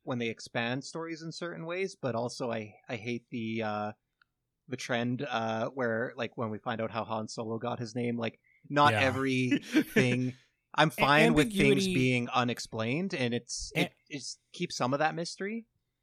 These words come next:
Speaker 2: Ambiguity is good, and The Last of Us is really good about that.
Speaker 1: Mm-hmm.
Speaker 2: Like, uh, you know, as, as the show has, you know, been very, very popular, and, and the series has been back in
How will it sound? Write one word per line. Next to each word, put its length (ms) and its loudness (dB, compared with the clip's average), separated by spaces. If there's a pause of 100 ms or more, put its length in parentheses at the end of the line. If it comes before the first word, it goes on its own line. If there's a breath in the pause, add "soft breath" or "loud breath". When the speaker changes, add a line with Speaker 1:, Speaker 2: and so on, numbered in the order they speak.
(260)
Speaker 2:
Ambiguity 600 2
is 140 0
good, 360 2
and 180 0
The 80 0
Last 380 0
of 80 -2
Us 140 0
is 100 -4
really 220 0
good 140 0
about 280 0
that. 260 2
Speaker 1:
Mm-hmm. 140 0
Speaker 2:
Like, 260 2 (360 soft breath)
uh, 240 -8
you 120 4
know, 60 6
as, 320 2
as 380 2 (240)
the 180 0
show 640 4
has, 420 -2 (120)
you 120 -2
know, 280 -8 (800)
been 300 2
very, 260 2
very 200 -2
popular, 640 0
and, 280 -4
and 240 -6
the 80 -8
series 320 -4
has 80 -6
been 220 -2
back 480 -2
in 420 -4